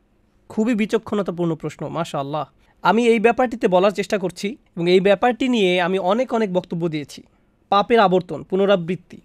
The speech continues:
এমনকি ভালো মানুষেরা যারা নামাজ পড়ে, কোরআন তেলাওয়াত করে, আর উমরা বা অন্যান্য ইবাদতও করে, কিন্তু একই সাথে তারা তাদের একাকী সময়ে কিছু কিছু বাজে অভ্যাস ত্যাগ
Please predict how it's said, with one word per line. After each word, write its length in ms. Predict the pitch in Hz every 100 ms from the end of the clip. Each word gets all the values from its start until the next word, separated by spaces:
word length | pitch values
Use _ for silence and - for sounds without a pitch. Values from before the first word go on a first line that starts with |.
| _
এমনকি 280 | - 214 233
ভালো 300 | 175 180 214
মানুষেরা 420 | 269 254 202 190
যারা 200 | 170 175
নামাজ 320 | 180 190 226 -
পড়ে, 380 | 185 170 165 180 214 _
কোরআন 260 | 175 180 214
তেলাওয়াত 340 | 220 214 208
করে, 360 | 190 175 170 - _ _
আর 120 | 175 185
উমরা 320 | 202 214 202
বা 120 | 190
অন্যান্য 380 | 185 196 214 208
ইবাদতও 400 | 180 202 233 226
করে, 220 | 151 - - _ _
কিন্তু 160 | - 185
একই 300 | 196 202 285
সাথে 360 | 269 - 190 190
তারা 220 | 208 214
তাদের 240 | 233 214
একাকী 400 | 196 185 262 240
সময়ে 500 | 262 240 208 170 180
কিছু 260 | 185 - 262
কিছু 180 | 254 226
বাজে 320 | 170 180 226
অভ্যাস 420 | 233 180 240 226
ত্যাগ 160 | 208